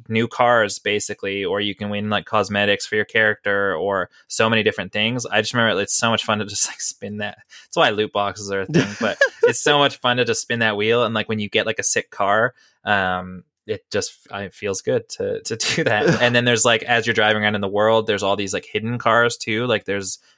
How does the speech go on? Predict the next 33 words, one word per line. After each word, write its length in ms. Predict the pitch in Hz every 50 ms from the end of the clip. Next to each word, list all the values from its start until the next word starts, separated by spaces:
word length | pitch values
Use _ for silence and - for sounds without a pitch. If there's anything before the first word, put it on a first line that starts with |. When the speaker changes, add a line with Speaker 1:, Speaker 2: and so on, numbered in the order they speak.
| _
Speaker 1:
like, 100 | - 101 - -
rundown 600 | 95 98 101 107 104 95 101 98 101 101 104 107
cars 360 | - - 101 98 101 101 98
in 100 | 101 101
garages, 640 | - 87 87 90 95 92 95 104 104 110 107 104 107
and 140 | 104 95 95
then 120 | 92 92
if 140 | 95 - -
you 60 | 98
can 220 | 95 _ - 101 92
locate 400 | 92 92 - - 107 107 - -
them, 240 | 107 104 104 104
they, 120 | 101 98 95
like, 280 | 92 82 87 - _ _ _ _ _ _ _
turn 200 | - - 107 101
into 200 | 101 101 - 107
supercars 640 | - - 110 98 - 101 - - 104 101 101 98 92
basically. 760 | - 95 98 - - 98 - - 101 101 101 101 101 101 92
And 180 | 92 95 107 -
Speaker 2:
That's 280 | - 127 127 127 127 131
Speaker 1:
there's 160 | 113 - -
so 100 | - 120
Speaker 2:
cool. 80 | 117
Speaker 1:
much 140 | 113 110 -
customization 760 | - 117 107 - - 107 104 95 117 131 147 139 - - 135
you 80 | 127 120
can 140 | 127 127
do 240 | 120 123 123 123 120
on 120 | 117 113 107
every 400 | - 107 117 120 117 117 117 107
car 300 | - - 113 113 113 110
as 160 | 107 104 -
well. 480 | - 110 113 113 113 113 113 117 117